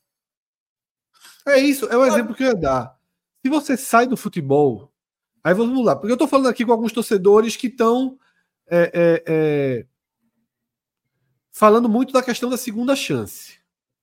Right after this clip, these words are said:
Speaker 1: E a questão da segunda chance é necessária. Mas vamos lá, você é,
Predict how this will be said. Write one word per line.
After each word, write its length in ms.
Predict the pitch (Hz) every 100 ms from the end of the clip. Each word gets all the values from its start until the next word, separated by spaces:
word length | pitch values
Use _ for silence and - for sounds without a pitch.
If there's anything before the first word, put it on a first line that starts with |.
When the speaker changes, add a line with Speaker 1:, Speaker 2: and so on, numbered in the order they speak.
| _
Speaker 1:
E 40 | 311
a 80 |
questão 300 | - 175 -
da 40 | 190
segunda 260 | 208 214 202
chance 340 | - 226 262
é 60 | 339
necessária. 720 | 349 359 - 156 156 104 87 _ _ _ _
Mas 160 | 196 190
vamos 200 | 240 339
lá, 220 | 139 113
você 680 | 117 226 - 226 269 330 - _ _ _ _ _ _ _ _ _ _
é, 560 | 180 185 196 226 254